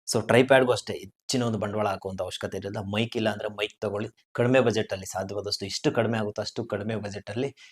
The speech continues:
YouTube ಚಾನೆಲ್ ನ ಆರಂಭ ಮಾಡಿ. ಸುಮಾರು ಜನ ಇನ್ಸ್ಪಿರೇಷನ್ ನ ನಾವು ತಗೋಬಹುದು. ಯಾಕಂದ್ರೆ YouTube ಅಲ್ಲಿ ಇವತ್ತು ಕಡಿಮೆ ಬಜೆಟ್ ಅಲ್ಲಿ, ಆ, ಒಂದು ಹಿ-, ಅವರ ಒಂದು ಸ್ಕಿಲ್ಸ್ ಇಲ್ಲಿ ಬೇಕಿರೋದು ಅಷ್ಟೇ, ಸ್ಕಿಲ್ಸ್, ಎಡಿಟಿಂಗ್, ಥಂಬ್‌ನೇಲ್ ಇಷ್ಟೇ ಇರೋದು.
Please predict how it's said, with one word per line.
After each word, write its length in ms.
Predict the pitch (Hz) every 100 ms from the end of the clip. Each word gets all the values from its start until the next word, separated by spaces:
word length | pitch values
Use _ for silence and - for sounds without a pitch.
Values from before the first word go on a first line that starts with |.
| -
YouTube 320 | 110 113 127
ಚಾನೆಲ್ 220 | 110 104
ನ 40 | 113
ಆರಂಭ 260 | 101 107 101
ಮಾಡಿ. 180 | 98 110
ಸುಮಾರು 480 | - 127 151 151
ಜನ 120 | 139 139
ಇನ್ಸ್ಪಿರೇಷನ್ 560 | 120 - 127 117 117
ನ 80 | 117
ನಾವು 140 | 110
ತಗೋಬಹುದು. 460 | 101 107 107 98 -
ಯಾಕಂದ್ರೆ 640 | 104 120 120 110 - - _
YouTube 280 | 117 127 123
ಅಲ್ಲಿ 140 | 117
ಇವತ್ತು 200 | 117 117
ಕಡಿಮೆ 300 | - 110 127
ಬಜೆಟ್ 360 | 127 117 117 -
ಅಲ್ಲಿ, 280 | 110 110 - - _ -
ಆ, 40 |
ಒಂದು 420 | 110 110 110 104 98
ಹಿ-, 260 | - 110 _ -
ಅವರ 160 | 175
ಒಂದು 240 | 208 180 151
ಸ್ಕಿಲ್ಸ್ 380 | - 160 165 131
ಇಲ್ಲಿ 200 | 131 127
ಬೇಕಿರೋದು 380 | 160 175 165
ಅಷ್ಟೇ, 340 | 123 - 120 -
ಸ್ಕಿಲ್ಸ್, 440 | - 156 160 160
ಎಡಿಟಿಂಗ್, 580 | 170 120 127 117 117 -
ಥಂಬ್‌ನೇಲ್ 360 | 110 - - -
ಇಷ್ಟೇ 260 | - 147
ಇರೋದು. 400 | 120 101 98 _